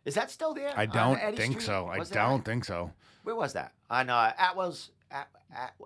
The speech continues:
Speaker 1: Atwell's Ave?
Speaker 2: I got chased out of there in a fucking hail of bullets once at a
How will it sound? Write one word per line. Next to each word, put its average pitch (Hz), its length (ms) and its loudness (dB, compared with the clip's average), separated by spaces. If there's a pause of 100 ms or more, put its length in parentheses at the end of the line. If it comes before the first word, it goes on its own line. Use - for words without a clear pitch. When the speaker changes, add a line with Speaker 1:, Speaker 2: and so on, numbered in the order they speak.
Speaker 1:
Atwell's 185 420 -6
Ave? - 220 -10 (360)
Speaker 2:
I 107 60 -2
got 113 160 0
chased 110 300 0
out 104 100 4
of 98 80 0
there 95 320 0 (320)
in 104 80 -6
a 92 60 -6
fucking 98 280 -6
hail 95 220 -2
of 80 140 -6
bullets 98 320 -2
once 87 240 -6
at 87 100 -2
a 85 80 -6